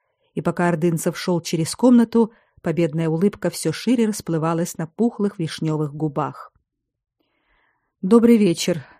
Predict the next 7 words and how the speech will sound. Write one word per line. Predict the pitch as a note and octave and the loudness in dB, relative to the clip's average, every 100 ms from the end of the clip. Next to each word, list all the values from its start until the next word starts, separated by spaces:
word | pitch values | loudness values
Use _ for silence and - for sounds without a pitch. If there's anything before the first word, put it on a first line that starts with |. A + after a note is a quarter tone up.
| _ _ | _ _
Дмитрий | E3+ F#3 G3 F3+ | -4 0 0 0
поздоровался | F#3 D#3+ F3 E3+ F3 G3 | -2 0 0 0 -2 -4
сухо, | F3 B3+ C4+ A#3 A#3 - _ _ - | -2 0 0 0 -2 -4 _ _ -2
да | C4+ | 0
и | |
смотрел | C#4+ - B3 F3+ E3 | 0 -2 -2 0 -2
строго, | D#3 - F3 E3 D#3+ D#3+ | -2 -4 0 0 2 -2